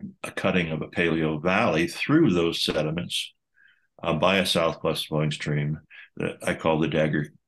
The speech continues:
Canyon Paleo Valley. So what we have i-, within the Apache Paleo Canyon is this really interesting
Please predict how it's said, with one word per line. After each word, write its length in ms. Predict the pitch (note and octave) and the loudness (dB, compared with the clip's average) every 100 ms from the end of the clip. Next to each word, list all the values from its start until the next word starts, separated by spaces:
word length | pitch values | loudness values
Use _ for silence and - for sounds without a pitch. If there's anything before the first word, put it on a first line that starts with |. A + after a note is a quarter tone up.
| - | -10
Canyon 520 | - D#2 D#2 D2+ D2+ - _ | -2 0 2 0 0 -4 _
Paleo 500 | - D#2 D2+ D2 C#2+ | -4 -2 0 -2 -2
Valley. 540 | D2 E2 D#2+ C#2+ - - - - - - - | -2 0 0 -2 -8 -16 -18 -16 -16 -14 -2
So 140 | F#2 | 2
what 160 | F#2+ F#2+ | 4 4
we 120 | F#2+ | 4
have 280 | A2+ A2 G#2 | 4 4 2
i-, 120 | G2 | 2
within 340 | F#2+ F2+ A2+ | 0 2 4
the 100 | G2 | 4
Apache 460 | F#2 G2 F#2+ F#2 - | 2 0 0 0 -2
Paleo 380 | F#2 E2+ E2 D#2 | 0 0 -2 -4
Canyon 640 | A#2 B2 A2 D#2 D#2 - _ _ _ _ _ _ _ _ - | -2 0 2 0 -4 -10 _ _ _ _ _ _ _ _ -10
is 280 | F2+ D#2 | -10 -8
this 200 | D#2+ D2+ | -8 -6
really 320 | - G#2 G2 F#2+ | 2 4 4 2
interesting 720 | F#2 E2+ E2 - F2 D#2+ | 0 0 -4 -2 -2 0